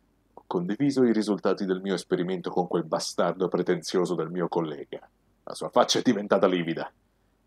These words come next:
Poi ha iniziato a scribacchiare nel suo taccuino. Pensavo che sarebbe stato colpito positivamente,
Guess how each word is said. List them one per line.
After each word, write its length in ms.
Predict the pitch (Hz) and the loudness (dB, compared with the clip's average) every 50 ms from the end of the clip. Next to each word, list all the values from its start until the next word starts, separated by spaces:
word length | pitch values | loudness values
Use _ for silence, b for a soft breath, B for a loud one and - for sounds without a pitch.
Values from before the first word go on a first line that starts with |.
| _ - | _ 4
Poi 220 | 151 160 156 160 156 | 6 8 8 8 8
ha 80 | 151 | 8
iniziato 420 | 143 131 127 117 - 131 120 113 113 | 6 4 2 2 4 4 6 6 6
a 40 | |
scribacchiare 600 | 104 - - 113 104 90 95 - - 107 98 95 92 | 4 4 2 2 4 4 2 2 6 6 6 6 4
nel 120 | 90 87 | 2 0
suo 160 | - - 90 | -2 -2 -2
taccuino. 640 | 85 - 85 - - 92 92 87 85 82 85 85 - B B B B _ | -2 -2 -4 -4 -2 -2 -2 0 -2 -4 -6 -8 -12 B B B B _
Pensavo 380 | - 175 170 175 - 165 170 165 | -2 -2 2 2 4 4 4 2
che 100 | 170 147 | 2 2
sarebbe 340 | - 151 143 143 135 127 | 2 6 6 6 6 4
stato 240 | 127 - 131 123 110 | 2 0 0 0 2
colpito 400 | - 120 110 - - 107 - 101 | 2 2 2 2 2 2 2 4
positivamente, 920 | 92 95 87 92 87 - 85 98 120 131 87 78 - _ - - - - | 2 2 0 0 -4 -4 0 0 0 0 0 -4 -6 _ -18 -18 -20 -20